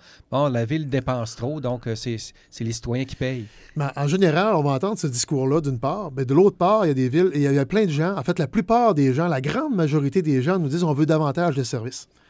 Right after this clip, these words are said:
Speaker 2: On va avoir des meilleurs services. On veut plus de services. On veut ci, on veut ça, on veut ci, on veut ça. » Puis quand c'est le temps de passer à la caisse, personne n'est prêt à passer à la caisse.
Speaker 1: Mhm.
Speaker 2: Fait que dans la réalité des choses, moi, je me fais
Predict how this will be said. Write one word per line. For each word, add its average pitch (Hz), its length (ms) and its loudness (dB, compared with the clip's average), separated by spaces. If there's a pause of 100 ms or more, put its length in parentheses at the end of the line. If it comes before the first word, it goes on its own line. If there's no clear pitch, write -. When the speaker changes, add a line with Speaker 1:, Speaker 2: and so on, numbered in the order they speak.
(540)
Speaker 2:
On 135 100 0
va 143 120 4
avoir 185 180 6
des 170 100 4
meilleurs 170 320 2
services. 147 360 0
On 143 80 -2
veut 139 120 2
plus 185 240 2
de 170 100 2
services. 147 440 0
On 151 100 -2
veut 156 140 2
ci, 170 260 -2
on 151 120 -2
veut 151 140 0
ça, 196 140 -2
on 180 120 0
veut 143 120 0
ci, 160 180 -4
on 165 100 -2
veut 135 120 -2
ça. » 190 200 -2 (360)
Puis - 80 -20
quand 165 80 -2
c'est 170 100 -4
le 160 60 -2
temps 196 120 0
de 185 60 -6
passer 160 260 0
à 165 60 2
la 143 100 0
caisse, 185 260 -2
personne 170 320 -4
n'est 135 100 -2
prêt 147 120 -6
à 139 60 -4
passer 127 260 -6
à - 20 -6
la 127 100 -6
caisse. 113 300 -10
Speaker 1:
Mhm. - 440 -20
Speaker 2:
Fait 139 100 -4
que 127 40 -10
dans 147 100 2
la 165 120 4
réalité 180 380 6
des 185 160 4
choses, 214 300 0
moi, 208 140 4
je 196 60 -2
me 175 80 2
fais 165 140 0